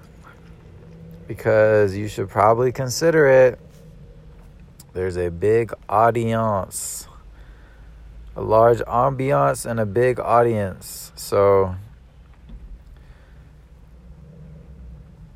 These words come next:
be grateful for what you got. Don't be one of those people who's always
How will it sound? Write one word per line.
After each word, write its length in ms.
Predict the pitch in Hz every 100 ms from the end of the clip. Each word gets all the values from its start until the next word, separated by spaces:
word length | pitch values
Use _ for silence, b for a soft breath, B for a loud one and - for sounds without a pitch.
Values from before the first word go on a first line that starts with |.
| - 113
be 160 | 143
grateful 380 | 151 160 165 160
for 140 | 139 156
what 180 | 151
you 80 | 147
got. 420 | 120 127 151 104
Don't 220 | 95 127 143
be 100 | 143
one 140 | 143
of 60 | 135
those 160 | 135
people 340 | 135 139 127 131
who's 180 | 127
always 500 | 107 110 123 123 113